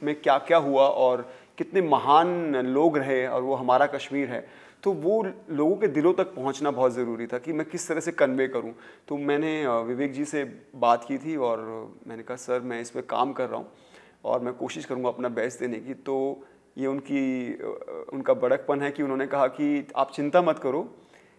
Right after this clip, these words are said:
इसको हम दो दिन में शूट करेंगे।" मैंने इसके लिए दो दिन रखे हुए हैं कि, अ, हमारा हीरो इतनी बड़ी बात बोल रहा है, क्लाइमैक्स में आकर,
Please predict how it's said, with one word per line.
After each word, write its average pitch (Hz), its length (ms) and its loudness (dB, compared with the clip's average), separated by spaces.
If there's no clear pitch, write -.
इसको 180 300 4
हम 175 520 0
दो 156 300 2
दिन 175 140 6
में 180 120 4
शूट 160 240 -4
करेंगे।" 123 280 0
मैंने 151 160 -2
इसके 160 160 -8
लिए 160 100 2
दो 135 200 -2
दिन 151 180 -2
रखे 127 240 -4
हुए 110 140 -6
हैं - 140 -10
कि, 135 580 -2
अ, 92 340 -4
हमारा 139 320 4
हीरो 139 220 0
इतनी 147 180 -2
बड़ी 147 160 0
बात 131 280 6
बोल 127 240 -2
रहा 123 160 2
है, 120 120 4
क्लाइमैक्स 131 560 0
में 139 100 0
आकर, 117 420 0